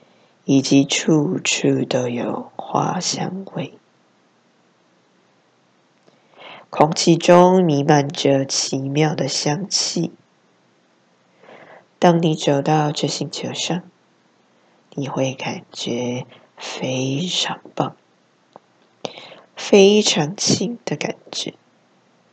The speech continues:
地心引力非常小，感觉轻飘飘的感觉。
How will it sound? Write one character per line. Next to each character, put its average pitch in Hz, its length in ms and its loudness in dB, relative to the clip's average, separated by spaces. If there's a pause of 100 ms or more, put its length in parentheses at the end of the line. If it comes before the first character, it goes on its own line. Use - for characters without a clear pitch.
(3000)
地 196 200 4
心 196 300 0
引 151 160 -4
力 160 460 0 (400)
非 143 400 0
常 - 280 -6
小， - 320 -4 (800)
感 151 240 0
觉 147 320 0
轻 175 720 -8 (100)
飘 185 400 -4
飘 202 440 -6
的 - 100 -10
感 - 220 -12 (100)
觉。 - 160 -8